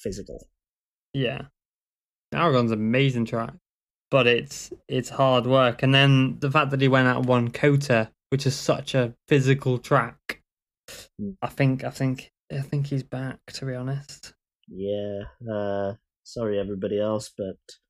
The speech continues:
Speaker 1: M Marquez has returned. Look
Speaker 2: Hmm.
Speaker 1: out.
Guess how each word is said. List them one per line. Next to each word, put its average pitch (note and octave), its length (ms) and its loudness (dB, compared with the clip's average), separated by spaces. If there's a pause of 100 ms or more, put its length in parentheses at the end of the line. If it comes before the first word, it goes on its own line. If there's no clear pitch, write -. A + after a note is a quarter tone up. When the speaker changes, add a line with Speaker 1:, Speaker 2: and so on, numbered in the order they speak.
(460)
Speaker 1:
M G#2 220 -6
Marquez G#2+ 760 -6
has A2 180 -8
returned. A2+ 560 -4 (340)
Look A#2+ 220 2
Speaker 2:
Hmm. A#2+ 80 4
Speaker 1:
out. A#2 300 0